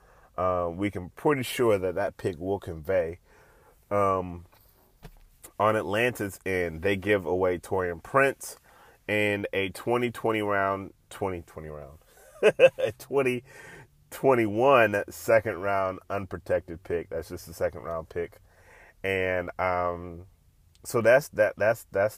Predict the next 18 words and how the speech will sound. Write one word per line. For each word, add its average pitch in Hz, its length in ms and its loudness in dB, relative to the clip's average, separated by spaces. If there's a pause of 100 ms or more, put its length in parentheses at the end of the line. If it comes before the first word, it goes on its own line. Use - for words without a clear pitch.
(120)
the, 95 100 0
uh, 92 240 4
the, 85 280 -4
the, 82 180 -8 (280)
the 87 100 -6
deal 101 280 2
right 113 220 6
there, 120 180 6
guys. 87 320 0
So, 92 320 2 (480)
um, 104 400 6
when 120 260 2
you 120 100 2
look 143 220 6
at 143 160 8
a 120 60 8
win 110 540 -2 (340)
position, 110 720 -4